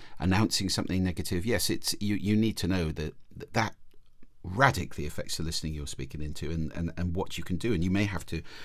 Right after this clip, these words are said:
as your friend did, suddenly change your ho-, your entire, uh, content and, and delivery as a result of that. So that's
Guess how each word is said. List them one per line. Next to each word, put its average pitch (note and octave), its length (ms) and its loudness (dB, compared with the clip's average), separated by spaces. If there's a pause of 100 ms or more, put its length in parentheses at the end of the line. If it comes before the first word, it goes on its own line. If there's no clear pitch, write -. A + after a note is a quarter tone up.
(400)
as - 140 -2
your E2 100 2
friend G#2+ 300 4
did, D#2 180 -2
suddenly F2 540 2
change E2 400 0
your D#2 180 -2
ho-, F2+ 220 -2
your F#2 160 2
entire, E2+ 600 0 (420)
uh, C#2 220 -6 (420)
content F#2+ 560 0
and, D#2 400 -4
and D#2 200 -2
delivery D2 540 -2 (600)
as E2 180 -2
a D#2+ 40 0
result E2 340 -2
of - 100 -10
that. A#1 320 -8 (320)
So - 220 -2
that's - 420 0